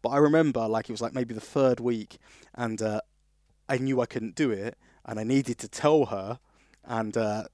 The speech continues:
Hazel, her name was, the lady who ran the, ran the play,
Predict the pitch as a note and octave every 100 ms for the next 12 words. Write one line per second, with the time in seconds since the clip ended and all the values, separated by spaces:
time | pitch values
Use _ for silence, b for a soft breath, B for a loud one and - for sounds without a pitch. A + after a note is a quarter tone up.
0 | - D#3+ D#3 C3+ A2 F#2+ G#2 G2+ G2 G2
1 | F#2+ F#2+ - G2+ G#2 G#2 G2+ G2+ A2 A2
2 | G#2 G2+ G2 b b b b - G#2 G2+
3 | G2+ - A2+ F#2+